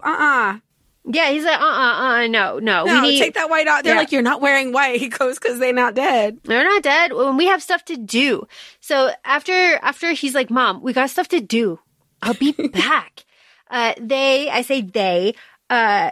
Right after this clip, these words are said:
Speaker 2: who is it? It's Bem and Yinka and, you know, et al, kind of, Ilfadeo. I, yeah, yeah. Go to the priest, right? We're at the priest.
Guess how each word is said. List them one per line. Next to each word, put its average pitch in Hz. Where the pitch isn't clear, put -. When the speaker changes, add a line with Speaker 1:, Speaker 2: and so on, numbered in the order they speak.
Speaker 2:
who 240
is 214
it? 220
It's 208
Bem 269
and 220
Yinka 302
and, 226
you 240
know, 214
et 262
al, 214
kind 196
of, 208
Ilfadeo. 226
I, 220
yeah, 202
yeah. -
Go 262
to 262
the 226
priest, -
right? 269
We're 247
at 247
the 262
priest. -